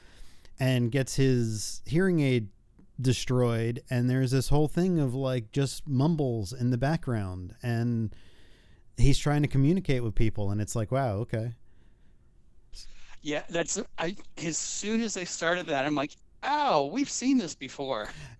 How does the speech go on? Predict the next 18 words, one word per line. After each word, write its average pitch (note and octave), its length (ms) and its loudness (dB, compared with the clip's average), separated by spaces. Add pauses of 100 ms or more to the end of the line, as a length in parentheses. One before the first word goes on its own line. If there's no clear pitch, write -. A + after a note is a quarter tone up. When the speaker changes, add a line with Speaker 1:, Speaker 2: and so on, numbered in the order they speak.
Speaker 1:
Yeah, F3 360 4
but, D#3+ 240 2
I E3+ 80 4
mean, F3+ 200 4
it's D#3 180 0
very F3 300 2
cool F3 380 2
that, C#3 240 -2
like, C3+ 220 -2
they're C#3+ 220 0
embracing B2+ 440 0
it A2+ 100 0
as G2+ 120 -2
well. A2 360 -10 (880)
Speaker 2:
Right. A#2+ 240 -8 (320)
Yes, D#3 360 -4
definitely. C#3 580 -8 (1080)
Diversity. C#3+ 720 -4